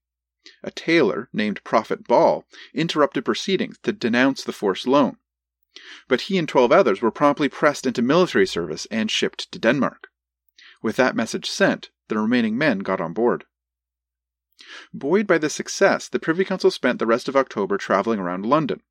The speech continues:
delivering carefully managed performances that on the one hand reassured subjects that this was a one-off emergency measure, and on the other warned that refusers would be dealt with harshly. In doing so, the Privy Councillors developed a program which could then be repeated in the counties.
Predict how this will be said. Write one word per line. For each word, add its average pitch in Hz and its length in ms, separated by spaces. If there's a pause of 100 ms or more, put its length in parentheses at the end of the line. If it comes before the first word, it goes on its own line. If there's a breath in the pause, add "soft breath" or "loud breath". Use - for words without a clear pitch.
(140)
delivering 117 400
carefully 127 460
managed 104 340
performances 156 840
that 104 100
on 101 100
the 101 60
one 165 200
hand 101 260
reassured 123 480
subjects 87 440
that 113 120
this 101 160
was 104 120
a 101 60
one-off 95 480
emergency 101 500
measure, 123 380 (580 loud breath)
and 143 120
on 135 80
the 151 140
other 120 280 (220 soft breath)
warned 139 400
that 135 140
refusers 120 720
would 120 120
be 127 100
dealt 107 240
with - 140
harshly. - 460 (1120 loud breath)
In 131 140
doing 220 240
so, 101 220
the 104 80
Privy 185 260
Councillors 139 400
developed 202 380
a 95 40
program 143 600
which 113 180
could 123 140
then 135 180
be 131 140
repeated 120 560
in 98 140
the 95 60
counties. 143 540